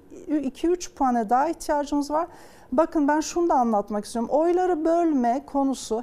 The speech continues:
hep Cumhurbaşkanlığına ilişkin konuşuluyor. Halbuki mecliste çok önemli.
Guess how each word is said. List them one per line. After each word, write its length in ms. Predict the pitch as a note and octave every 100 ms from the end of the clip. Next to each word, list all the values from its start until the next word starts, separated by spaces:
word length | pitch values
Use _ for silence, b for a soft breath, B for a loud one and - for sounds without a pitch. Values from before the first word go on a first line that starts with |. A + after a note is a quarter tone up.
| -
hep 240 | A#4 A#4
Cumhurbaşkanlığına 1080 | - D#4 D#4 C#4 B3 - C4 B3+ B3 B3+ B3+
ilişkin 440 | A3+ G3 - G3
konuşuluyor. 580 | F3 F3 F3+ - E3 - B B B
Halbuki 460 | - E4 F#4+ F4+ D4
mecliste 600 | C4+ D#4+ F4 E4+ - F4
çok 300 | F4 C4 -
önemli. 440 | F#3 F3 F3 E3+